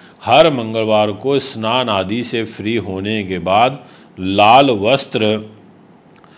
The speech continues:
और लाल, अ, जो चंदन होता है, इसको आप हनुमान जी को ज़रूर अर्पित करें, या हनुमान मंदिर में जाके लाल वस्त्र का दान करके आ जाएं,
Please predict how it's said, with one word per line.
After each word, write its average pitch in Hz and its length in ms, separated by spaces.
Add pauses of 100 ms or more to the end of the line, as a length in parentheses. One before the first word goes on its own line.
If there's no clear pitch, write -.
(240)
और 147 240
लाल, 120 580
अ, 110 1120
जो 113 160
चंदन 127 540
होता 110 460
है, 87 280 (840)
इसको 185 560
आप 139 400 (220)
हनुमान 117 540
जी 107 200
को 110 400
ज़रूर 107 400
अर्पित 98 380
करें, 110 320
या 120 160
हनुमान 101 400
मंदिर 104 320
में 101 140
जाके 95 260
लाल 98 280
वस्त्र 98 340
का 92 140
दान 87 280
करके 101 320
आ 107 140
जाएं, 123 240